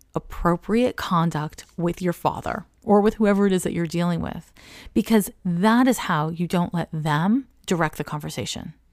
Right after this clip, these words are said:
right? You can authentically listen without allowing the conversation to be dragged down to name calling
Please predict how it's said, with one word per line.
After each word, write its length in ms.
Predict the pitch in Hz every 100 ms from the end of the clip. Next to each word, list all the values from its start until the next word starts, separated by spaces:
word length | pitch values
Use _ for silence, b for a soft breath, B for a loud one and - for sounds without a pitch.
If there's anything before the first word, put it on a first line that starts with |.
| _
right? 240 | 147 175 - _ B B B -
You 80 |
can 140 | 185 190
authentically 500 | 190 240 240 220 175
listen 560 | 180 214 - 165 156 -
without 460 | 196 190 180 226 -
allowing 460 | 175 180 196 226 208
the 40 |
conversation 520 | - 175 170 175 -
to 100 | 160
be 80 | 156
dragged 720 | - - 139 143 160 160 -
down 260 | - 151 156
to 120 | -
name 460 | 156 156 151 151 147
calling 520 | - 131 80 85 160